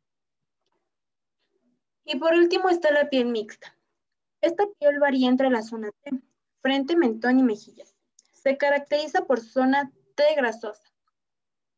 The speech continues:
poros agrandados en esta zona y mejillas entre normales y secas. Es la piel más común y en ocasiones la más difícil de cuidar. De hecho, es habitual que estas pieles, además de tener poros dilatados,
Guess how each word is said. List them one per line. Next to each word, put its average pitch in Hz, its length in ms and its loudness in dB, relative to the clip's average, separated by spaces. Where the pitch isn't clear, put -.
poros 349 300 -2
agrandados 233 640 -2
en 226 100 -4
esta 220 200 -4
zona 226 280 -4
y 233 40 -4
mejillas 226 520 -8
entre 220 200 -6
normales 220 520 -6
y 214 60 -12
secas. - 380 -8
Es 302 160 -2
la 349 160 0
piel 269 180 0
más 254 200 0
común 247 560 -6
y 240 80 -6
en 233 100 -4
ocasiones 240 580 -6
la 233 180 -6
más 240 200 -4
difícil 247 400 -8
de 208 120 -14
cuidar. 202 280 -16
De 254 200 2
hecho, 254 340 -2
es 277 160 0
habitual 285 420 -2
que 240 100 -4
estas 262 260 -2
pieles, 240 300 -2
además 220 340 -4
de 247 80 0
tener 220 320 -8
poros 220 320 -4
dilatados, 247 580 -2